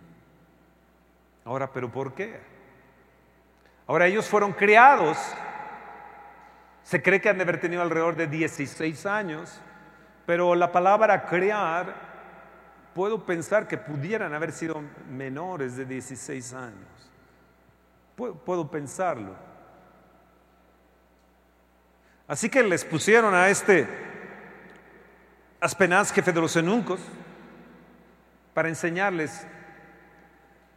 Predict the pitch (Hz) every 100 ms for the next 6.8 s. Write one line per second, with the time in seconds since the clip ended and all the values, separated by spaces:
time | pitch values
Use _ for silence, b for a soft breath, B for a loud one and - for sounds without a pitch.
0 | _ _ _ _ _ _ _ _ _ _
1 | - 135 156 185 170 160 190 165 - 139
2 | 120 139 160 175 143 - - - - -
3 | - - _ _ _ _ _ _ _ _
4 | _ _ 127 131 127 175 156 143 147 156
5 | 143 170 127 - - - - - - -
6 | - - 123 131 135 160 175